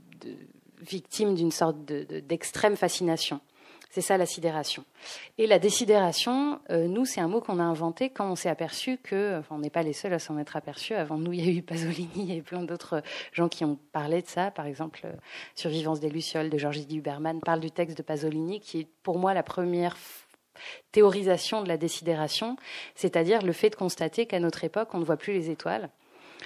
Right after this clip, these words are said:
Euh, et ça peut être la métaphore de tout un tas de, de, de choses, qu'elles soient romantiques, politiques, poétiques. Euh, et pour nous, le fait de ne pas avoir accès au quotidien à ces étoiles, à moins d'être soit dans un endroit,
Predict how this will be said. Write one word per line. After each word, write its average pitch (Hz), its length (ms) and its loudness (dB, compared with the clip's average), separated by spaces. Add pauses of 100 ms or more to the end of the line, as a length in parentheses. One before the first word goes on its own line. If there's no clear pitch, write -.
(180)
Euh, 156 240 2
et 151 100 2
ça 151 140 -4
peut 160 120 -4
être 170 120 -2
la 151 80 -2
métaphore 143 500 -4
de 143 80 -2
tout - 220 -12
un 147 120 -4
tas 151 200 -6
de, 143 300 -8 (180)
de, 139 200 -12
de 135 140 -6
choses, 220 320 0
qu'elles 143 140 -8
soient 139 140 -6
romantiques, 143 580 -4
politiques, 156 800 -6
poétiques. 151 720 -4 (520)
Euh, 151 360 4
et 175 180 4
pour 175 220 0
nous, 277 180 6
le 202 100 4
fait 196 220 0
de 165 60 0
ne 151 60 0
pas 247 140 6
avoir 190 300 4
accès 190 320 2
au 185 80 6
quotidien 180 460 -2
à 180 40 -2
ces 156 220 -2
étoiles, 190 480 2 (180)
à 160 80 0
moins 185 340 -2
d'être 175 320 -2
soit - 220 2
dans 170 220 2
un 160 100 0
endroit, 160 360 0